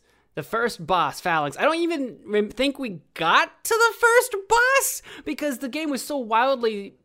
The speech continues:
different from anything we had played before. We were really exploring that very first area, one one. And of course,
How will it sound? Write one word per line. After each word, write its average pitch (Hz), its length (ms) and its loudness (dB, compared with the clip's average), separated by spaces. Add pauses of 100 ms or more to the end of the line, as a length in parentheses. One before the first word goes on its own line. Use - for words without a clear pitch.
(180)
different 226 400 -4
from 185 120 -4
anything 196 320 0
we 175 100 -2
had 160 160 -4
played 262 320 -4
before. 143 480 -2 (300)
We 226 100 -4
were 214 160 4
really 277 460 0
exploring 175 880 -4
that 147 140 -6
very 156 340 -2
first 143 360 -8
area, 143 300 -4
one 135 380 -4
one. 131 280 -6
And 165 120 -2
of 147 80 -6
course, - 280 -2